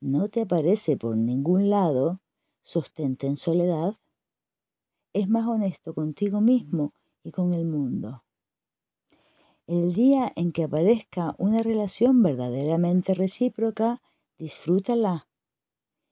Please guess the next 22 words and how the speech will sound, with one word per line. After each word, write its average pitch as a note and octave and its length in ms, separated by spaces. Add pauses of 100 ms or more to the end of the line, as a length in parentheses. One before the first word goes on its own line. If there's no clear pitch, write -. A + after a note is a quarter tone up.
(120)
Y F#3+ 300 (140)
si - 240
no D#3+ 140
aparece G#3 540
nunca, A3 720 (240)
te B3 100
convertirás A#3 840 (200)
en D#3+ 180
un A3 180
maestro F3+ 760
en D3+ 160
el C#3 160
arte C3 300
de B2+ 120
la A#2 140
soledad. G#2+ 640 (960)
O G2+ 140
lo E2+ 120
que - 120
es F#2+ 120
lo F2 100
mismo, F3+ 680